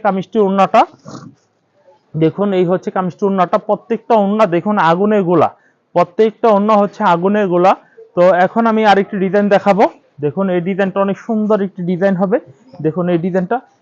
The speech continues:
মাত্র এই থ্রি পিসগুলো দাম নিচ্ছি আটশো পঞ্চাশ টাকা, আটশো পঞ্চাশ টাকা। যারা আটশো পঞ্চাশ টাকা থ্রি পিস নিতে চান তারা আমাদের সাথে যোগাযোগ করে ফেলবেন। এই হচ্ছে কামিজটি, অনেক ভালো মানের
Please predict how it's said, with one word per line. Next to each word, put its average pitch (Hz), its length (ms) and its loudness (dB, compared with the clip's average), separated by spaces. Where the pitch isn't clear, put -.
মাত্র 175 360 -2
এই 214 120 2
থ্রি 233 180 -6
পিসগুলো 214 360 -4
দাম 202 200 4
নিচ্ছি 208 220 -4
আটশো 202 320 -2
পঞ্চাশ 196 360 -4
টাকা, 185 180 0
আটশো 196 400 2
পঞ্চাশ 175 300 0
টাকা। 139 220 -2
যারা 170 140 2
আটশো 202 280 -2
পঞ্চাশ 226 280 -4
টাকা 214 200 -2
থ্রি 208 140 -6
পিস 208 120 -6
নিতে 202 160 -2
চান 208 160 4
তারা 175 200 4
আমাদের 202 280 2
সাথে 214 140 -2
যোগাযোগ 190 340 0
করে 190 180 2
ফেলবেন। 208 340 0
এই 185 80 0
হচ্ছে 190 260 -2
কামিজটি, 190 340 -2
অনেক 220 140 2
ভালো 190 160 4
মানের 214 240 2